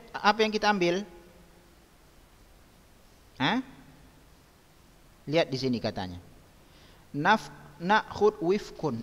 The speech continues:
Apa arti wifkun? Wifku ada derus. Berarti wifku ini kita ambil, jangan wifku ini. Apa arti wifku? Hah? Taib.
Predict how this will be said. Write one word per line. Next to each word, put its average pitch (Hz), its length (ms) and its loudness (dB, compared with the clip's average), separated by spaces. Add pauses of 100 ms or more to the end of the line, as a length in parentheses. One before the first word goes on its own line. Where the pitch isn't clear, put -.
Apa 226 240 2
arti 202 160 0
wifkun? 190 640 0 (960)
Wifku 190 440 0
ada 175 280 4
derus. 180 480 2
Berarti 160 240 0
wifku 208 480 -2
ini 220 160 -2
kita 202 200 2
ambil, 160 200 0
jangan 190 240 2
wifku 190 400 0
ini. 131 200 -2 (680)
Apa 226 300 4
arti 220 100 0
wifku? 180 560 0 (4000)
Hah? 185 160 0 (3000)
Taib. 147 240 2